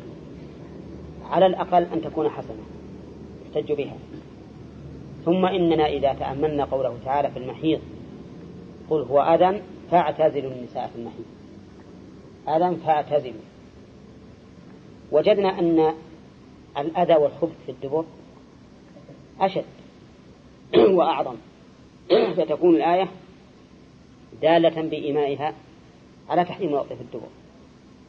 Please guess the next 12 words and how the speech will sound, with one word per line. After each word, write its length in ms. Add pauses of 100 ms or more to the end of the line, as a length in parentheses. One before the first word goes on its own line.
(320)
على 240
أن 140
قوله: 500
"فأتوا 400
حرثكم 600 (1800)
أن 220
شئتم"، 460 (680)
يدل 260
على 200
أن 320
محل 300
الاستمتاع، 580